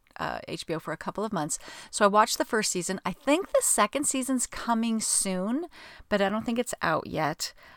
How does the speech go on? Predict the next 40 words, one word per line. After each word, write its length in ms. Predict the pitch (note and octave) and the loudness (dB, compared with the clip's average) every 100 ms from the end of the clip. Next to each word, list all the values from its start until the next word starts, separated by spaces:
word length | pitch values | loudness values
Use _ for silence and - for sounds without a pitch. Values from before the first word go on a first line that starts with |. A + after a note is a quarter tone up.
| - | -8
Um, 200 | - F3+ | -2 0
but 120 | F3+ | 0
let 160 | F#3 B3+ | 2 2
me 100 | E4+ | 4
know 260 | D#4+ C#4+ A#3+ | 8 8 6
if 140 | - | 4
you 60 | G3 | 2
have 140 | F3 - | 2 2
any 280 | A#3 A#3+ - | 2 2 2
H 180 | G3+ - | 0 0
B 180 | G3+ F#3 | 4 6
O 280 | F3+ E3+ - | 6 4 0
suggestions, 560 | - F3 - - D3 | -4 0 0 0 -4
'cause 160 | - F3 | -4 -4
I 60 | |
kinda 240 | E3+ G3 F#3 | -2 -2 0
wanna 260 | F3+ E3+ - - - | 0 -2 -6 -14 -10
make 200 | F3 F3+ | -4 -2
the 60 | F3+ | 0
most 380 | F3 D#3 - - | 2 2 0 -4
of, 220 | E3 E3 - | -4 -6 -8
of 160 | E3+ F3 | -6 -4
our 120 | D#3+ | -2
subscription 540 | - - - - - | -2 -4 -6 -6 -6
to 140 | - - | -6 -4
that. 300 | - - - - - _ _ _ _ _ _ - - | -4 -4 -6 -16 -20 _ _ _ _ _ _ -20 -4
Now 280 | G3+ B3+ G#4+ | 0 2 2
let's 180 | A#4 - | 0 0
talk 240 | A#3 A#3+ | 0 2
about 460 | B3 A#3+ - C#3+ C3+ | 4 4 2 -6 4
books. 580 | G3+ D#3 - - - - - - - - - - - | 6 6 0 -8 -8 -10 -20 -20 -20 -20 -20 -10 -2
I 340 | A3+ D4 G#4 G4+ | 2 2 2 2
read 680 | A#3 G#3 F3 D3+ D3+ E3+ G3 - - | 2 6 6 6 2 0 -4 -10 -10
The 60 | - | -4
Persian 420 | - E4+ F4+ F#4+ | 4 4 4 2
Pickle 280 | C#4+ - F#3 | 2 0 0
Club 340 | - A#2+ - - - - - | 2 2 0 -20 -20 -12 0
by 220 | F#3 F3 | 4 6
Sandra 440 | - G#3+ G#3 A#3+ | 4 0 0 0
Dallas. 520 | G3 C3 - - - | 2 4 2 -2 -6